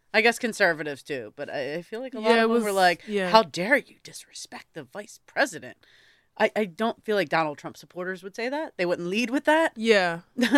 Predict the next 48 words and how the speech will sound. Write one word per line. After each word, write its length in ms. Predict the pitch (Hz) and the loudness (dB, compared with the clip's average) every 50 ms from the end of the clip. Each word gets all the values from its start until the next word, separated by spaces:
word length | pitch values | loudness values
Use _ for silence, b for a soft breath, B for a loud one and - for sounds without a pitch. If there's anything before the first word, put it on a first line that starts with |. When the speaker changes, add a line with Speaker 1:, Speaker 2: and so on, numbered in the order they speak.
| 262 - - | 4 4 4
Speaker 2:
But, 220 | 262 247 240 - | 4 4 4 6
but 260 | 240 226 214 208 202 | 6 6 6 6 6
there 140 | 196 269 277 | 4 4 4
Speaker 1:
Um, 80 | 262 233 | 4 4
Speaker 2:
were 240 | 247 254 269 269 | 4 4 4 2
Donald 320 | 220 - 196 196 196 196 196 | 0 0 0 0 0 -2 -6
Trump 220 | - 202 190 196 | -8 -10 -10 -10
supporters 500 | - 190 - - 190 185 180 180 180 - | -12 -18 -12 -6 -6 -4 -4 -6 -8 -6
that, 300 | - 180 175 175 170 - - | -4 -2 -2 -2 -4 -6 -12
like, 140 | _ 175 185 208 | _ 2 4 6
Speaker 1:
Yeah, 480 | 196 175 170 160 151 147 143 139 139 | 6 6 6 4 2 2 2 2 0
that 160 | 139 131 165 | 0 -2 -2
were 60 | 160 160 | 2 4
Speaker 2:
that 120 | 208 208 | 4 4
Speaker 1:
just 60 | 208 | 4
Speaker 2:
were 120 | 208 208 - | 4 4 4
Speaker 1:
like, 160 | 160 156 151 | 4 4 4
Speaker 2:
saying, 300 | - - 202 196 190 190 | 4 2 2 0 -2 -2
like, 360 | 185 185 175 170 170 - - | -2 -2 0 -2 -4 -4 -6
um, 560 | 185 175 170 160 160 160 156 156 151 151 143 - _ - | -6 -6 -4 -6 -8 -10 -12 -14 -16 -18 -20 -20 _ -12
Speaker 1:
"You're 240 | 143 160 175 165 143 | 2 4 4 4 6
Speaker 2:
you, 100 | 220 214 | 6 6
Speaker 1:
Hamas." 240 | 208 - 143 139 120 | 4 4 4 2 -2
Speaker 2:
you 60 | - | -2
support, 540 | 233 - 247 202 - - 214 202 196 147 - - | 0 0 0 0 2 2 4 4 2 2 -2 -2
Speaker 1:
Yeah. 280 | 180 190 175 147 139 262 | 0 2 4 4 6 6
Speaker 2:
yeah, 100 | 220 190 | 4 4
you 140 | 175 196 214 | 2 -2 -4
support 480 | 220 - 240 220 - 233 220 220 202 190 | -4 -4 -4 -4 0 0 0 0 2 0
Hamas, 600 | 208 190 185 180 175 175 175 175 175 175 - - | -2 -4 -2 -2 0 0 0 -2 -4 -6 -8 -14
you 60 | 196 | -16
support 440 | - - - _ - 196 185 175 160 | -16 -18 -18 _ -4 -4 -4 -4 -4
killing 280 | - 196 185 180 180 175 | -8 -12 -12 -10 -10 -10
babies 580 | 175 170 170 170 170 175 175 175 180 175 - | -10 -8 -8 -8 -10 -12 -12 -12 -12 -12 -14
and 80 | 180 170 | -16 -14
stuff 160 | - 185 175 | -12 -12 -10
like 120 | 175 170 | -8 -4
that. 200 | 190 233 165 160 | -4 -4 2 4
And 20 | 247 | 4
it's 100 | 226 220 | 6 6
Speaker 1:
<laughs> 20 | |
"Baby 120 | 226 202 226 | 4 2 0
Speaker 2:
just 120 | 208 180 | -2 -2
like, 60 | - 196 | -2 -2
Speaker 1:
Jesus 280 | 214 185 185 180 143 | 0 -2 -2 -4 -4
walks 300 | 156 196 202 180 - - | 2 2 2 2 2 -4
with 160 | 180 180 - | -8 -4 -2
us." 260 | 175 170 151 - - | -2 -2 -2 -4 -10